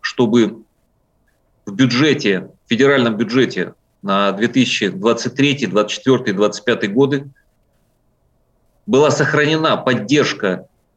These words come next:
социально ориентированных некоммерческих организаций, в том числе тех, которые занимаются патриотическим воспитанием, военно-шефской деятельностью,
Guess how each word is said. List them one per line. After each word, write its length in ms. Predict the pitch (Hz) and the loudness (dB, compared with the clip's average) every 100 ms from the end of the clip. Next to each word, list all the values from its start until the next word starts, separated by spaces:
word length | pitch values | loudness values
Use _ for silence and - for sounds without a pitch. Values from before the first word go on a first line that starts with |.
| _ - | _ -8
социально 460 | - 113 143 127 | -4 0 0 2
ориентированных 720 | 123 127 123 151 120 101 92 101 | 2 2 2 2 2 0 -4 -6
некоммерческих 720 | 107 131 139 110 - 107 110 | -2 2 2 0 -4 -4 -2
организаций, 840 | 98 107 113 127 160 160 135 123 _ _ _ _ _ _ | -2 0 0 0 0 -2 -6 -6 _ _ _ _ _ _
в 20 | |
том 180 | - 143 | 0 0
числе 520 | - - 117 95 90 _ _ | 0 0 0 0 -2 _ _
тех, 260 | - 143 - | -2 -2 -2
которые 560 | 113 120 107 95 92 - _ _ - | -2 0 2 2 -2 -12 _ _ -4
занимаются 560 | 113 131 131 104 - | -2 2 2 0 -4
патриотическим 760 | - 107 113 113 160 156 - 117 | -6 -2 0 -2 -4 -8 -8 -6
воспитанием, 580 | 107 - - 113 101 92 | -6 -6 -2 -2 -2 -2
военно-шефской 680 | 101 113 110 170 139 - 120 | 0 0 0 0 -2 -2 0
деятельностью, 680 | 117 104 - 92 - - | 0 -2 -6 -12 -12 -20